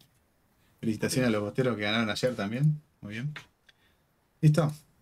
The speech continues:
Hicimos tiempo. Genial. A ver, vamos a hacer lo mismo.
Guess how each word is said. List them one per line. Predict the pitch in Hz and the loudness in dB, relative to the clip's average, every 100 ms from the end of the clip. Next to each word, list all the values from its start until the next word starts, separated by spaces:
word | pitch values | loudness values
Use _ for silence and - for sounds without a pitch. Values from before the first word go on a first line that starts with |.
| _ _ _ _ | _ _ _ _
Hicimos | - 120 113 | -6 -4 0
tiempo. | 131 147 165 151 - - _ - | 4 4 4 0 -4 -18 _ -2
Genial. | 117 107 92 - _ _ _ _ _ _ - - - - - - | 2 2 0 -8 _ _ _ _ _ _ -20 -20 -20 -20 -20 -2
A | 139 | 0
ver, | 127 - - - | 0 -2 -12 -6
vamos | 165 202 156 | 0 2 2
a | |
hacer | 151 170 | 4 2
lo | 160 | 2
mismo. | 190 196 214 | 4 4 2